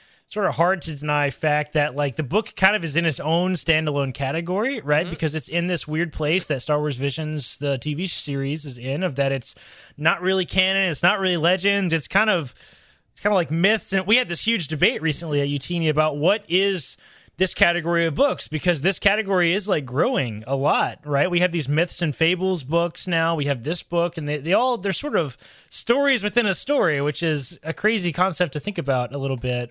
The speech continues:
Speaker 1: but is incredibly, incredibly fun, but also really complicated. And I think i-, if, I think that that could possibly be the,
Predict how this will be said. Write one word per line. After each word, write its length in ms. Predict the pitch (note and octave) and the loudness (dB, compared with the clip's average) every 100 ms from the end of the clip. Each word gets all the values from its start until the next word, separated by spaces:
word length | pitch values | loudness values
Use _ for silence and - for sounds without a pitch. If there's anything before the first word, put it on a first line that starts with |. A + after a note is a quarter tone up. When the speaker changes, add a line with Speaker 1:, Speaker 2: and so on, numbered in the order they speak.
| _ | _
Speaker 1:
but 100 | D#3 | -2
is 240 | D#3 C3 - | -2 -2 -6
incredibly, 580 | F3 E3+ A#3+ A#3 D3+ D3 | -4 0 2 2 0 -2
incredibly 380 | C#3 D#3+ D#3 C#3+ | -2 -2 -2 -2
fun, 480 | - D3 C#3+ C#3 C3+ - - - _ | -2 0 2 0 -4 -10 -20 -20 _
but 120 | D#3+ | 2
also 200 | G#3 - | 2 2
really 220 | G#3+ G#3 | 0 0
complicated. 760 | F3 E3 D#3 D3 C#3 A#2+ A2+ G#2+ | 2 0 0 -2 -2 -2 -4 -4
And 120 | D3+ | -2
I 60 | D3 | 0
think 380 | C#3+ F3 D#3+ - _ _ F3+ | 0 -2 -4 -12 _ _ -4
i-, 40 | |
if, 340 | F#3 E3 D#3+ - | -2 0 -2 -2
I 80 | D#3 | -2
think 240 | F3+ A3 | 0 0
that 240 | G3+ F3+ - D3 | 0 0 -2 -2
that 160 | F#3+ | 0
could 140 | - D#3 _ _ | 0 -6 _ _
possibly 320 | - F#3 G3+ | -2 0 -2
be 280 | E3+ D#3+ D#3 | -2 0 0
the, 340 | C#3+ D3+ C3+ | 2 2 0